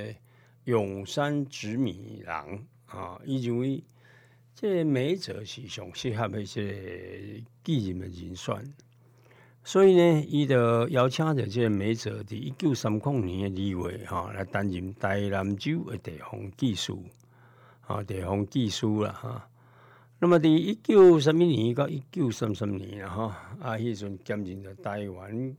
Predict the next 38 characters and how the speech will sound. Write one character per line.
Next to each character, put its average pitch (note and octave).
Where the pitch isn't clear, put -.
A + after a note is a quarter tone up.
建 C3
筑 E2
会 -
台 G#2+
南 G2+
州 D3+
的 -
支 F2+
部 G2
长。 G#2+
那 G3
么 F#3+
渔 D#3+
夫 A#3
纠 G#3+
夫 G3+
呢， F3+
伊 D3+
呢， D3+
啊， A2+
离 A#2
开 F3+
了 F3
后 A2+
啦， G2
吼， G#2+
离 A2+
开 A2
这 A#2+
职 A2+
位， G#2
啊， -
即 E3+
马 F#3
就 B2
换 A2+
这 D3+
个， C#3